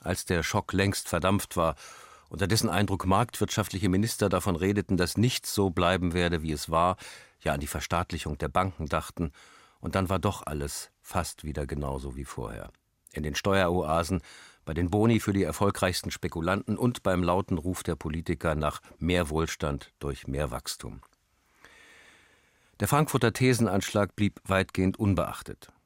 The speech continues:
Vielleicht hätten die Verfasser ihr Manifest statt an die Glastüren der Paulskirche lieber an den Eingang zu den Doppeltürmen der Deutschen Bank heften sollen, dort, wo man bekanntlich eine Rendite von fünfundzwanzig Prozent nach wie vor für angemessen hält.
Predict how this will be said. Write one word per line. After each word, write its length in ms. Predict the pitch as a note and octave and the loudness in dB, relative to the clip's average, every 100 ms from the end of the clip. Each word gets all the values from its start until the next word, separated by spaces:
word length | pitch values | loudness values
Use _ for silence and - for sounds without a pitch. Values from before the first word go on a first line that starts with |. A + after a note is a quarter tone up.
| _ _ _ | _ _ _
Vielleicht 360 | F#2 G#2+ A#2 | 2 2 2
hätten 180 | B2 G2 | 0 0
die 60 | F#2+ | 0
Verfasser 440 | G2 - B2+ A2 | -2 0 2 4
ihr 140 | F#2 | 4
Manifest 480 | F2 F2 E2 G#2+ - | 4 2 0 -2 -4
statt 220 | - F2+ | -6 -4
an 80 | E2 | -4
die 80 | E2 | -4
Glastüren 640 | E2 F2 G2 - F#2+ E2+ | 2 2 2 0 -2 0
der 80 | D2+ | -2
Paulskirche 840 | - G2 G2+ - - F2 F2 F#2+ - - - | 0 2 2 0 -2 -2 0 -2 -4 -16 -6
lieber 260 | A2 B2 A2+ | 0 2 4
an 120 | F#2+ | 2
den 120 | F2+ | 2
Eingang 420 | - F#2+ G2+ G2 - | 0 2 4 2 0
zu 120 | G#2 | 2
den 160 | F#2+ | 2
Doppeltürmen 580 | F#2 - F#2+ - F#2 F#2+ | 2 0 0 2 2 4
der 100 | F#2 | 4
Deutschen 360 | F#2 F#2+ - G2 | 2 2 2 2
Bank 240 | A2+ G#2 | 2 2
heften 320 | F2+ - - | -2 -2 -2
sollen, 320 | F2 E2+ E2+ E2 - - - | 2 4 2 0 -8 -20 -8
dort, 320 | - G#2 A2 - - - - _ _ _ - | 0 0 0 -10 -20 -20 -20 _ _ _ -2
wo 80 | G2 | 4
man 160 | G#2 | 4
bekanntlich 440 | F#2 - C3 A2+ G2+ | 4 2 2 2 2
eine 200 | F#2 F2 | 2 4
Rendite 340 | F2+ G2 G2 | 2 0 -2
von 160 | G2 F2 | 0 0
fünfundzwanzig 600 | A#2 A2 F2 F2 E2+ F2 | 2 2 2 -2 -2 -6
Prozent 400 | - E2 F#2 - | -6 -2 -2 0
nach 160 | E2+ D#2+ | -2 0
wie 100 | E2+ | -2
vor 220 | D#2+ C#2 | -2 -2
für 280 | D#2 C2+ - - | -2 -4 -6 -8
angemessen 560 | C#2 C2 A1 - B1 | -6 -6 -8 -10 -10
hält. 240 | A1+ G1+ | -10 -12